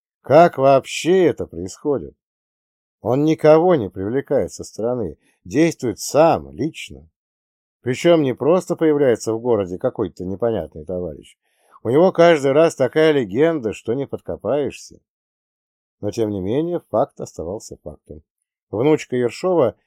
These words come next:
исчезала только после того, как он оказывался рядом. Правда, прежде чем девчонка снова обвела его вокруг пальца, Максим Сергеевич выявил одну интересную хреновину.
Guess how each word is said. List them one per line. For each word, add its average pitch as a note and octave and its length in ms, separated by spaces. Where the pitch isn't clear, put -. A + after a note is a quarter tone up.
исчезала C#3 880
только D#3+ 420
после G#2 340
того, C#3 440
как - 280
он D#3+ 260
оказывался A2+ 880
рядом. - 320
Правда, D#3 400
прежде D3+ 460
чем G#2+ 240
девчонка G#2+ 580
снова C#3 480
обвела G2 400
его F2+ 120
вокруг F#2 340
пальца, B2+ 580
Максим F3+ 380
Сергеевич D3+ 540
выявил C#3+ 600
одну B2+ 400
интересную C3+ 640
хреновину. E2 680